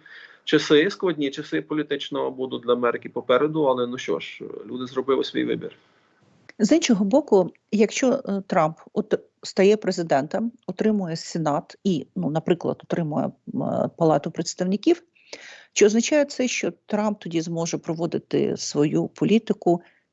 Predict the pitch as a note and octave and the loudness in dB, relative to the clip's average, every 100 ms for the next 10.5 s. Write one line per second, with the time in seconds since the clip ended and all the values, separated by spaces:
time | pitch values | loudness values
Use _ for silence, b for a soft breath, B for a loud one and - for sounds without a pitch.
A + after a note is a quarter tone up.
0 | - G3 F3+ - D3+ D3 D3 D3 D3 E3+ | 0 2 2 0 -6 -6 -6 -6 -6 -6
1 | E3 E3+ E4+ C#4 G#3 G3+ G3+ F#3 F3+ E3+ | -6 -2 -2 -2 -4 -6 -4 -4 -4 -4
2 | D3 G3+ D4 - A3 G#3+ - E3+ F3 F3 | -2 2 4 4 2 0 -2 -8 -8 -8
3 | D#3+ - - - - _ _ - - E3 | -8 -10 -12 -16 -18 _ _ -18 -6 0
4 | D#3+ A#3 E3 E3 G3 G3 F3+ - A#3 C4 | 4 4 2 0 0 0 0 2 2 2
5 | - - F3 E3+ G3 E3+ - E3 F#3+ - | 0 -2 -2 0 0 -2 -2 0 -2 0
6 | - - G#3+ - G#3 - G#3 D3+ E3 C4 | -2 2 0 0 -8 -4 -2 0 2 0
7 | - B B B A#3+ F#3 - A3 G#3 G#3 | -2 B B B -20 -16 -2 0 2 4
8 | G3+ - G3+ F#3 E3 F3+ E3+ A#3 B3+ G3 | 4 4 6 4 2 -8 -6 -4 -2 -4
9 | F3 G#3 A3+ A3 F3 F#3 F3+ F3+ F3+ E3+ | -4 0 0 -2 -6 -4 -4 -6 -6 -6
10 | E3+ E3+ F3 - | -6 -8 -8 -4